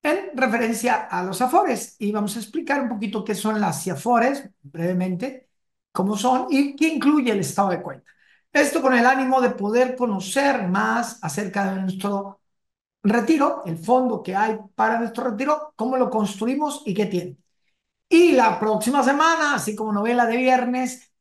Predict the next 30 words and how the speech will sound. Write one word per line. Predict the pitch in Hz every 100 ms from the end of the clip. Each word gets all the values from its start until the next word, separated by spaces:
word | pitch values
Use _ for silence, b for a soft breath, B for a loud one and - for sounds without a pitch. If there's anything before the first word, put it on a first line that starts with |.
| -
vamos | 233 247 208
a | 226 240 -
platicar | 254 247 247 254 240 247 - -
en | 247
referencia | 262 233 254 247 254
de | 208 -
cómo | 294 294
incrementar. | 285 220 214 196 175 170 - _ _ _ -
Hoy | 180
vamos | 233 233 214
a |
ver | 214 185 180 -
cómo | 240 302
es, | 320 330 - - _ _ _
cómo | - 233
está | 247 254 277
constituido, | 269 214 214 226 262 269 285 - - _ _ _ _ _ -
y | 277 320 330 -
la | 226
siguiente, | 185 233 262 262 277
repito, | 277 302 220 330 - - _ _ _ _ _ -
vamos | 190 220 220 220 -
a | 196
ver | 220 202
cómo | 247 247
podemos | 214 220 233 247 - _
acrecentar. | - 143 175 139 156 143 - - _ _ _ _ _ _ 302
En |
primer | 285 370 392 403
lugar, | 302 277 294